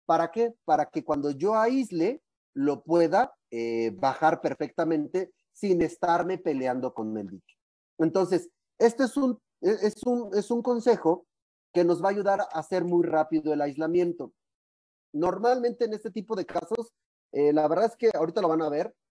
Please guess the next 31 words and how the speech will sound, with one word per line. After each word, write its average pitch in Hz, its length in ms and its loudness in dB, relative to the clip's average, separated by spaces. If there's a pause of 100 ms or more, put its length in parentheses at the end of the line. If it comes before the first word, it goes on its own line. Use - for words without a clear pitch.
(120)
me 151 280 0
quedé 196 300 -4
con 220 180 -2
un 214 120 -8
poquitito 175 460 -8
de, 147 200 -2
de, 117 680 -4 (640)
de 127 280 -4
tema 165 320 4
ahí 160 160 4
con 147 180 -2
el, 135 100 -4
la 131 100 -2
restauración, 147 520 -2
pero 170 220 2
ya, 147 180 0
ya 151 100 2
lo 147 100 2
van 131 140 -4
a 120 40 -6
ver 113 100 -8
al 107 60 -16
final. 101 260 -12 (340)
Otra 220 220 4
recomendación 190 840 0
es 185 260 -6
que, 214 360 0
eh, 147 680 -2
cuando 170 280 0
quieras 226 300 0
trabajar, 185 600 0